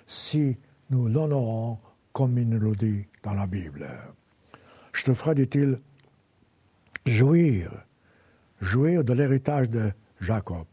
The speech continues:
Mais c'est quoi l'héritage de Jacob ? C'est l'héritage qu'a donné à Jacob à l'époque sur le plan physique. Aujourd'hui, c'est l'héritage qu'il donne sur le plan spirituel,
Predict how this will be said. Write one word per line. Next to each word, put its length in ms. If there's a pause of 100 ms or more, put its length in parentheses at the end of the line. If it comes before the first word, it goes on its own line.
(260)
Mais 120
c'est 160
quoi 440 (380)
l'héritage 520
de 80
Jacob ? 440 (800)
C'est 140
l'héritage 520
qu'a 140
donné 240
à 120
Jacob 420 (640)
à 120
l'époque 440 (680)
sur 200
le 140
plan 360
physique. 520 (1200)
Aujourd'hui, 600 (140)
c'est 160
l'héritage 560
qu'il 220
donne 340 (300)
sur 180
le 80
plan 240
spirituel, 800